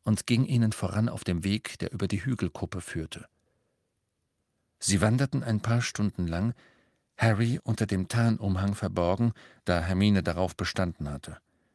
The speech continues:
Die Kette niedriger Hügel schien nicht besiedelt zu sein, bis auf ein einzelnes kleines Haus, das verlassen wirkte.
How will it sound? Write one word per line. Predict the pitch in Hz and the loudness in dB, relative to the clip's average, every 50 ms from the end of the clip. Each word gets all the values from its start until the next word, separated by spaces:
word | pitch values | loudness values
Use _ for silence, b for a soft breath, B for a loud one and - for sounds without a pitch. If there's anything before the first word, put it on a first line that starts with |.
| _ _ _ _ _ _ _ _ _ _ _ _ _ _ _ - | _ _ _ _ _ _ _ _ _ _ _ _ _ _ _ -4
Die | - - | -4 -2
Kette | - - 151 - - 165 156 | 0 0 0 2 2 2 4
niedriger | 143 135 135 135 - - 139 135 - 127 113 107 | 6 6 4 4 2 0 -2 0 0 0 0 0
Hügel | 123 120 120 - 156 156 | 0 -2 0 0 -2 -2
schien | - - - 131 123 120 123 | -2 -2 0 0 2 4 4
nicht | 120 123 117 - - | 4 2 0 -2 -4
besiedelt | - 127 113 110 123 156 160 147 113 - - | -2 0 0 0 0 -2 -2 -2 -4 -2 -2
zu | - 98 | -2 -2
sein, | 87 92 95 92 92 90 90 87 B B B B B | 0 0 0 2 2 0 0 -2 B B B B B
bis | - 127 131 - - - - - | -2 0 2 2 0 -2 -4 -4
auf | - 156 - - - - | -4 -4 -4 -4 -6 -2
ein | 143 139 147 - - | 0 0 0 0 0
einzelnes | - 113 117 131 131 - - 165 175 - - - | 0 0 2 2 0 0 0 0 0 0 -2 -2
kleines | - 120 117 120 131 139 - - | 0 2 2 2 2 0 -2 0
Haus, | 104 101 104 131 - - | 0 2 2 0 0 -4
das | - 120 117 - | -4 -2 -2 -2
verlassen | - - - 131 123 107 - - 87 78 73 | -4 -4 -4 -4 -2 -2 -2 -2 -2 -4 -6
wirkte. | 64 58 - - - - | -6 -10 -10 -14 -18 -18